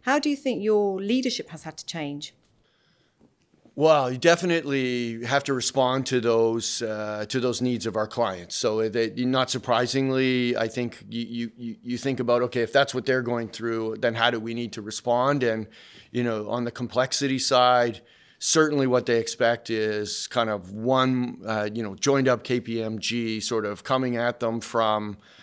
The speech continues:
Speaker 2: you know, the, the full gamut of all that we have to offer because the solutions that they are looking for require us to be, uh, sort of serving them from all aspects.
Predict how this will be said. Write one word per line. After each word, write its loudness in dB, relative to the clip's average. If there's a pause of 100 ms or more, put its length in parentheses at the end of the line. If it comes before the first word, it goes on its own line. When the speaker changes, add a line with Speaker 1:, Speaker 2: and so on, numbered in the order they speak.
(240)
Speaker 2:
you 0
know, 0
the, -2
the -2
full 4
gamut 2
of 2
all 6
that -2
we -2
have 2
to -2
offer 2
because -2
the -8
solutions -4
that -2
they 0
are -2
looking -4
for 2 (320)
require 6
us 4
to -2
be, -2
uh, 2
sort -4
of -6
serving 0
them -2
from -4
all 2
aspects. -2